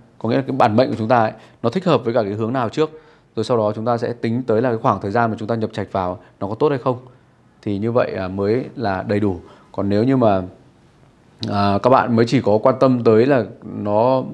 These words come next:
mát theo cái, à, phong thủy. Còn nếu như các bạn chỉ có quan tâm tới là cái hướng đó nó mát không thôi ấy, thì mới chỉ là được về công năng thôi,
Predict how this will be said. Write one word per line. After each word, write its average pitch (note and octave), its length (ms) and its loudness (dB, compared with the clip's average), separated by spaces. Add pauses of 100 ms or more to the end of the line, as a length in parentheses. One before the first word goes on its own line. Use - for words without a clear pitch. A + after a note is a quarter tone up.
(140)
mát D3+ 360 2 (280)
theo A#2 340 2
cái, G#2 340 0 (440)
à, F#2+ 380 -4
phong B2+ 240 -2
thủy. F#2 360 -6 (1120)
Còn A#2+ 140 4
nếu B2+ 80 8
như D#3 100 6
các E3 60 6
bạn D#3+ 180 4
chỉ A#2+ 100 2
có A2 80 6
quan C#3 160 4
tâm C#3+ 240 2
tới C3 260 6
là A#2 240 4 (300)
cái C3 120 0
hướng C#3+ 280 4
đó C#3+ 240 6
nó C#3+ 80 -2
mát F#3 260 0
không E3+ 140 -4
thôi D3 180 0
ấy, C3 80 -8 (340)
thì A2 200 -4
mới A#2 220 0
chỉ C3+ 160 -2
là G2+ 140 -4
được G#2 160 -6
về G#2 120 -4
công C3+ 180 -6
năng D3+ 180 -2
thôi, D3 140 -4